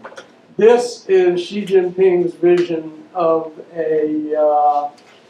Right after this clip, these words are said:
One Belt, One Road. Uh, it's a little bit confusing because you would think the road is on land, but the road is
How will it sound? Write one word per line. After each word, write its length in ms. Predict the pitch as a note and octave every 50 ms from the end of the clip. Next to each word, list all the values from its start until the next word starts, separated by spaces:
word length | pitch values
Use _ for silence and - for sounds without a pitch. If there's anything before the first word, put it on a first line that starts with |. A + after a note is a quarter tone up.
| _ _ _ -
One 360 | - E3+ F#3+ A3 A3+ G#3+ F3+
Belt, 360 | F#3+ G3 G3 F#3+ F#3 F#3 E3+
One 300 | D#3+ E3 F3 F3 E3+ E3+
Road. 280 | D#3+ D3+ C#3 C3+ B2+ - - - _ _ _ _ _ _ _ _ _ _ _ _ -
Uh, 320 | - D3 D3+ D3 D3 D3 -
it's 180 | D#3+ - - D#3
a 60 | F#3+
little 220 | B3 C#4+ C4+ C4+
bit 180 | C4 A#3 - -
confusing 800 | G3+ G3+ G3+ - G#3+ G#3+ A3+ A3 B3 - A#3 G#3+ G#3+ G#3+ G#3 F#3+
because 580 | F3+ F#3 F#3 F#3 - F#3+ F#3 F#3 F3 E3+ -
you 80 | G3 G#3
would 180 | G3+ F#3 F#3
think 260 | G3+ G#3+ A3 A3 - -
the 60 | F#3+
road 720 | E3+ F3 F#3 G3 G3 G3 G3 G3 F#3+ F#3+ F#3+ F#3 F#3 - - - - _ _ _ _ _ -
is 840 | - F3 F3+ F3+ F3 F3 F3+ F3+ F3 F3 F3 - - - - - - - - - - - - - _ _ _ _ _ _ _ _ _ - - _ _ _ _ - - - - _ _ _ _ _ _ _ _ - - - - _ _ -
on 220 | - F3+ F3+ F3+ F3+
land, 500 | F#3+ A#3 A#3+ G#3 - D3 D3+ E3+ E3+ -
but 280 | E3 D#3+ E3 - - - - _ _
the 60 | - E3
road 640 | E3 G#3 C#4 D4 A#3+ A#3+ A#3 A#3 A#3 A3+ - - - - - - - - - - _ - - - - - - -
is 640 | - G3+ G3+ G3 G3 G3 G3+ G3+ F#3 F3 - -